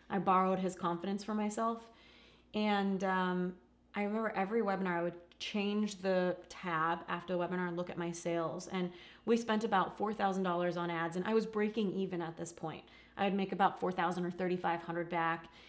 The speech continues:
um, for the week to fill the webinar with people, um, on Facebook ads. And I remember I changed the tab after the webinar was over, but this time forty people bought the course,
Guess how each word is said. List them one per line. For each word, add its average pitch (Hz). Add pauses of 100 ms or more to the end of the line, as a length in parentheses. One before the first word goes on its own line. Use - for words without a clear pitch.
(220)
um, 180
for 202
the 180
week 170
to 185
fill 175
the 180
webinar 165
with 170
people, 139 (460)
um, 175
on 180
Facebook 285
ads. - (440)
And 202 (260)
I 202
remember 214
I 180
changed 233
the 196
tab 180
after 165
the 175
webinar 170
was 170
over, 170 (520)
but 196
this 240
time 175 (280)
forty 202
people 185
bought 226
the 190
course, -